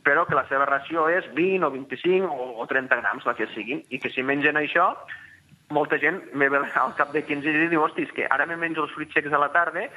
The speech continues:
i em noto molt més saciat, a, a, a, m'arriben, m'ajuden a,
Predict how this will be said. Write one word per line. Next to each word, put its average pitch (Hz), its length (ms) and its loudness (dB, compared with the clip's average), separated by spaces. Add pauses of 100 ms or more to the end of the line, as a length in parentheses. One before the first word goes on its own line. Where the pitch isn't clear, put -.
(180)
i - 80 -6
em 135 80 -4
noto 151 240 2
molt 151 160 0
més 147 160 -4
saciat, 180 480 2 (240)
a, 131 80 6
a, 123 400 -2
a, - 160 -6 (160)
m'arriben, 147 540 2 (480)
m'ajuden 147 360 0
a, 139 60 2